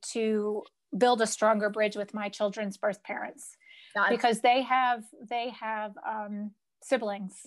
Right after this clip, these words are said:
Speaker 1: So I want my daughters to have the ability to talk to them someday and maybe have a relationship with them someday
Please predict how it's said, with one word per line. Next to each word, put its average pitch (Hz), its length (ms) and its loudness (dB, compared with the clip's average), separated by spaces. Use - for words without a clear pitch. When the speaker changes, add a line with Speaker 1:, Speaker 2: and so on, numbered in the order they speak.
Speaker 1:
So 240 380 4
I 233 120 0
want 233 340 -2
my 226 140 -4
daughters 214 760 -6
to 208 600 -6
have 220 220 2
the 208 180 2
ability 208 400 0
to 202 100 -10
talk 214 280 -2
to 254 120 -2
them 269 200 2
someday 247 480 -2
and 208 60 -2
maybe 202 260 0
have 190 260 -2
a 190 60 -4
relationship 196 560 -2
with 202 120 -6
them 196 200 -6
someday 202 500 -4